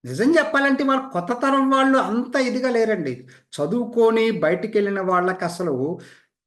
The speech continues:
స-, నగరాల్లో ఉండే వాళ్ళకి, బయట విదేశాలకు వెళ్ళిన వాళ్ళకి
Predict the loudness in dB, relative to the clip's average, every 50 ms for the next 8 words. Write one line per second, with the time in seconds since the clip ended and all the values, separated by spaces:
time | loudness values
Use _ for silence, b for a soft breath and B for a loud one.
0 | _ -18 -16 -16 -14 -10 -8 -6 -4 -2 0 2 4 4 4 6 6 4 4 2
1 | 2 2 2 2 2 2 0 0 0 -2 -4 -4 -4 -2 -2 -2 -2 -2 -2 -2
2 | 0 0 0 0 0 0 2 2 2 2 2 0 -2 -2 -2 -2 -2 -4 -2 -2
3 | -2 -2 0 -2 -2 -4 -4 -4 -4 -4 -4 -6